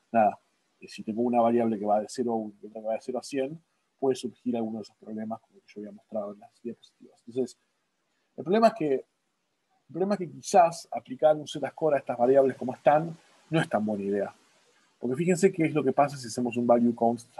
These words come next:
de estas, de estas variables. La primera, tenemos que, eh, es-, estos datos eran alrededor de seis mil y pico,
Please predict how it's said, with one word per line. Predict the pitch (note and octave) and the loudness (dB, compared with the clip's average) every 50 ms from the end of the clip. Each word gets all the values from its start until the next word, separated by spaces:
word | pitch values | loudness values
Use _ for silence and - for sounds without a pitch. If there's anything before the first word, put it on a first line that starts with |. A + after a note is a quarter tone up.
| G#2+ A2 A2 | -12 -10 -10
de | - G#2 | -10 -10
estas, | - G#2+ G#2+ - A2+ | -10 -12 -12 -12 -12
de | A2 | -14
estas | G#2 - - G#2 G#2 G#2 | -10 -6 -4 -4 -2 -2
variables. | G#2 G2+ G#2 F#2+ - G#2+ A2 - - _ _ _ _ _ _ _ _ _ _ _ _ _ _ _ _ _ _ _ _ _ _ _ | -2 -2 -2 -4 -6 -8 -12 -20 -20 _ _ _ _ _ _ _ _ _ _ _ _ _ _ _ _ _ _ _ _ _ _ _
La | - B2+ B2 | 0 2 2
primera, | - D#3 F#3+ G#3+ A3 G3 E3+ E3 F3+ G3+ A#3 B3 - _ _ _ _ _ _ _ _ _ _ _ - | 4 4 6 6 8 8 10 10 8 8 4 -2 -8 _ _ _ _ _ _ _ _ _ _ _ -6
tenemos | C3 C#3+ D#3 D3+ C#3 - | -4 -2 -2 -2 -4 -4
que, | - B2+ B2 A#2+ C3 C#3 D3 C#3 - | 0 4 6 6 6 4 2 -2 -6
eh, | - A2 G#2 G2+ G2 F#2+ F#2+ G2 F#2+ - _ _ _ _ _ _ _ _ _ _ | -8 -6 -4 -2 -2 -2 -4 -6 -8 -10 _ _ _ _ _ _ _ _ _ _
es-, | - D3 E3 E3+ | -4 -2 -2 -2
estos | E3 D#3 - E3+ | -2 0 2 4
datos | F3 F3+ F3 - - | 4 4 2 -2 -2
eran | D3+ C#3 C3+ | 2 4 4
alrededor | B2 A2+ A2+ A2 A2+ A#2 B2 B2 B2 | 6 6 4 4 6 6 4 4 4
de | A#2 G#2+ | 0 0
seis | - - A2+ G#2+ | 0 -2 -2 0
mil | A2+ A#2 A2+ | 0 0 0
y | A2+ | 0
pico, | G#2+ A2 G2+ - - - - | -2 -4 -6 -8 -12 -20 -20